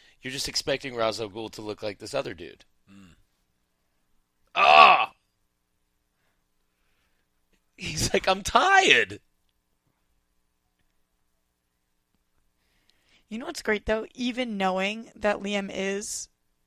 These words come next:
Speaker 3: uh, Ra's al Ghul, then I still am just as interested in watching him now. It's not like because that surprise was ruined.
Speaker 1: No, it's not like a, a, a
Speaker 3: The Sixth Sense kind of thing.
Speaker 1: I was just gonna say that, yeah.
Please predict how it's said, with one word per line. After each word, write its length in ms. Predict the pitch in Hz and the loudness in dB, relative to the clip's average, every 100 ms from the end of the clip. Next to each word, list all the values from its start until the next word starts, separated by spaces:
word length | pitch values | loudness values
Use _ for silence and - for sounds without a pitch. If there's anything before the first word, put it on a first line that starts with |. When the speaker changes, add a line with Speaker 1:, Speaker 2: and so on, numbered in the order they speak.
| _ - | _ -6
Speaker 3:
uh, 220 | 220 240 | -4 -4
Ra's 220 | 240 240 | -4 -4
al 160 | 233 226 | -2 -2
Ghul, 240 | 226 233 | -2 -2
then 160 | 214 202 | -2 -4
I 140 | 196 | -6
still 640 | 202 - - 208 208 214 - _ _ _ _ | -8 -12 -8 -4 -4 -6 -12 _ _ _ _
am 220 | 226 208 | -6 -6
just 260 | 165 214 - | -2 -2 -2
as 100 | 202 | -8
interested 320 | 208 185 196 | -10 -10 -10
in 80 | 185 | -4
watching 320 | 185 185 - | -2 -2 -4
him 120 | 185 180 | -12 -8
now. 360 | 165 165 - - | -6 -6 -10 -14
It's 120 | - | -4
not 140 | 208 | -2
like 120 | 190 | -2
because 320 | 190 - 185 170 | -6 -8 -8 -4
that 200 | 180 - | -4 -4
surprise 500 | 190 - 180 175 170 | -12 -2 0 0 -2
was 160 | 160 | -8
ruined. 580 | 165 170 165 160 165 - _ - - - | -6 -6 -8 -10 -16 -20 _ -20 -20 -12
Speaker 1:
No, 320 | 127 117 101 | -2 -2 -2
it's 200 | 95 - | -8 -4
not 160 | 127 117 | -4 -2
like 180 | 117 113 | -4 -4
a, 400 | 107 95 90 87 _ _ _ _ 98 | -4 -4 -6 -12 _ _ _ _ -20
a, 40 | 92 92 80 67 - - | -18 -18 -18 -20 -20 -8
a 40 | |
Speaker 3:
The 140 | 208 185 | -4 -4
Sixth 320 | - 208 - | -4 -6 -4
Sense 280 | 208 190 180 | -2 -2 -4
kind 240 | 185 185 | -8 -8
of 60 | 180 | -8
thing. 240 | 185 180 | -10 -8
Speaker 1:
I 80 | 113 | -6
was 120 | 107 | -6
just 160 | 101 - | -8 -10
gonna 140 | 107 | -10
say 240 | 92 107 90 | -8 -6 -6
that, 160 | 82 | -8
yeah. 280 | 87 87 78 | -8 -8 -10